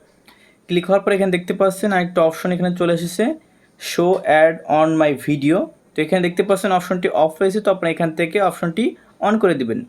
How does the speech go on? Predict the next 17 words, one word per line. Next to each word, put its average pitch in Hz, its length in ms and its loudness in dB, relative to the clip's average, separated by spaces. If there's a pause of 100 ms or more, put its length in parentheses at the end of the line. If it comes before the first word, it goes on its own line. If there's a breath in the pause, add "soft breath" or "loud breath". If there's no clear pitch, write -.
(360)
তো 151 120 0
on 170 100 0
করে 196 180 2
দেওয়ার 190 180 4
পর 208 120 0
আপনারা 214 260 0
কিন্তু 185 260 -2
এখন 170 300 0
থেকে 202 260 -2
আপনার 190 240 -2 (100)
Facebook, 170 380 -2 (460 soft breath)
আহ, 131 140 0 (100)
পেজে 175 320 2
বা 185 100 4
আপনার 170 240 -2
Facebook 165 360 -4
প্রোফাইল 170 400 0